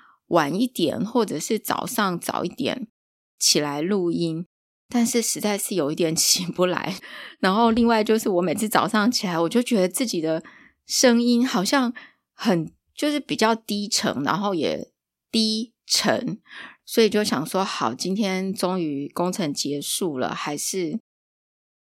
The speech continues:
还是利用白天的时间来录音，会声音比较正常一点哦。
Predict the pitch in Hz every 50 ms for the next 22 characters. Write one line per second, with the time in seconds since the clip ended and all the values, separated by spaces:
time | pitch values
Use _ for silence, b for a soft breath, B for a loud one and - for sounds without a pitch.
0 | _ _ - - - 156 160 - 214 202 208 196 196 180 170 - 165 175 175 -
1 | - 175 170 170 160 151 - - - 165 - 160 156 156 156 143 - - 165 147
2 | 160 160 151 147 143 143 151 151 - - 151 151 151 - B B B B B B
3 | B B B B - - 180 170 170 170 170 165 - - 156 156 156 - - 175
4 | 147 143 139 - - - - 143 - - - - - - - - -